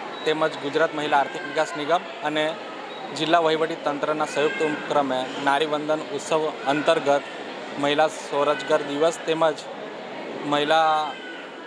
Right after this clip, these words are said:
સ્વાવલંબન દિવસની ઉજવણી આજે રમણભાઈ મુરજીભાઈની વાડી અંકલેશ્વર ખાતે કરવામાં આવી છે. આ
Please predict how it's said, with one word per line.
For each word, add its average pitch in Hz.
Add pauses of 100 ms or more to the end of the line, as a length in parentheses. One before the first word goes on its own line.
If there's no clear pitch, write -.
(520)
સ્વાવલંબન 156
દિવસની 147
ઉજવણી 151 (380)
આજે 147
રમણભાઈ 151
મુરજીભાઈની 143
વાડી 139
અંકલેશ્વર 139
ખાતે 143
કરવામાં 139
આવી 143
છે. 170 (1120)
આ 170